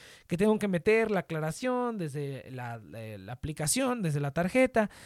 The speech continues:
que tengo que esperarme de a quince a veinte días y que ellos me hacen el reembolso. Y que me dijo la morra, pero si, la morra de la Profeco me dijo, "Pero si después de esos veinte días no te dan tu lana, vienes con nosotros y ya les, este, pues nos los ensartamos", ¿no? Yo dije, "Ah, perfecto".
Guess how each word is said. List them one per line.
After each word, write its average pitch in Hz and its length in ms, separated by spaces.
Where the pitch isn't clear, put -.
que 180 120
tengo 202 220
que 185 60
esperarme 190 400
de 175 40
a 160 60
quince 190 280
a 170 40
veinte 190 280
días 294 280
y 208 80
que 190 80
ellos 190 160
me 180 80
hacen 170 240
el 147 100
reembolso. 139 540
Y 202 120
que 208 180
me 196 120
dijo 196 200
la 175 140
morra, 170 320
pero 175 180
si, 175 300
la 160 160
morra 190 240
de 170 100
la 156 140
Profeco 165 260
me 165 80
dijo, 165 240
"Pero 175 220
si 185 120
después 269 360
de 339 140
esos 294 280
veinte 240 320
días 180 400
no 190 500
te 214 140
dan 208 240
tu 220 160
lana, 208 460
vienes 196 760
con 220 140
nosotros 247 640
y 175 200
ya 151 460
les, 123 400
este, 127 260
pues 131 160
nos 139 140
los 139 160
ensartamos", 165 500
¿no? 170 80
Yo 175 80
dije, 156 200
"Ah, 175 100
perfecto". 160 480